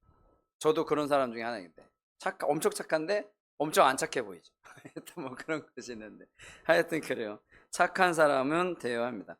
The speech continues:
그럼 착한 사람은 누구냐? 착한 거에 기준이 있어야 될 거 아니에요. 착한 것의 기준은,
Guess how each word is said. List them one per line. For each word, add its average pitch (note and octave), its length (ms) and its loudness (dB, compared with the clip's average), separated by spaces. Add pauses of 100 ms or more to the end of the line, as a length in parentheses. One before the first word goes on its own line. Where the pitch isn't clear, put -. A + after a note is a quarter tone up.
(200)
그럼 E3 120 -2
착한 A#3+ 340 4
사람은 B3 320 8
누구냐? F3+ 520 2 (960)
착한 C4 380 -2
거에 A#3+ 140 8
기준이 A#3 380 0
있어야 F#3 260 2
될 C#3+ 160 -2
거 C3 100 -6
아니에요. F2+ 320 -8 (220)
착한 F#3 380 -2
것의 D3 240 -2
기준은, C3 460 -4